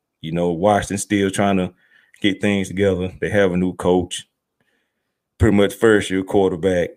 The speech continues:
Uh, organization in disarray right now.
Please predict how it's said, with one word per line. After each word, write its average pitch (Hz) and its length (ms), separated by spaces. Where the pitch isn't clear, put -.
Uh, 90 220
organization 98 680
in 95 120
disarray 98 500
right 85 280
now. 85 280